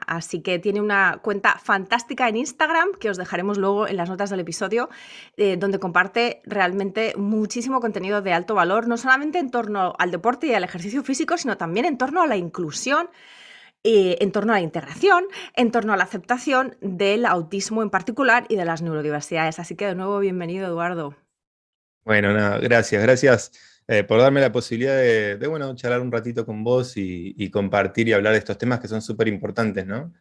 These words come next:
Speaker 2: En la, sobre todo en la
Speaker 1: Totalmente.
Speaker 2: calidad de vida de los chicos.
Speaker 1: Totalmente, la calidad de vida de todos, porque,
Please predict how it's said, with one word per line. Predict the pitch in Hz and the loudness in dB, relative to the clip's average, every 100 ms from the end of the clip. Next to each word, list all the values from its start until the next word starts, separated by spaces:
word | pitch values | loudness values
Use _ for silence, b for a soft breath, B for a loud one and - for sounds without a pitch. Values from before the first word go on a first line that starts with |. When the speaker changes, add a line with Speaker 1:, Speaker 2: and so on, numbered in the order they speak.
| _ | _
Speaker 2:
En | 104 | -2
la, | 95 | 0
sobre | 131 135 | 2 4
todo | 170 | 6
en | 160 | 6
la | |
Speaker 1:
Totalmente. | 123 | 6
Speaker 2:
calidad | 120 127 | 6 6
de | 123 | 6
vida | 127 | 6
de | 120 | 4
los | 110 | 4
chicos. | 123 113 143 - _ B B B B | -2 -6 -8 -16 _ B B B B
Speaker 1:
Totalmente, | 349 247 392 294 294 269 | 0 4 4 4 2 2
la | 214 | 2
calidad | 220 226 320 | 2 2 2
de | 359 | 2
vida | 370 | 2
de | 302 | 2
todos, | 220 233 175 | 2 0 0
porque, | - 226 233 202 - | -4 -4 -2 -2 -4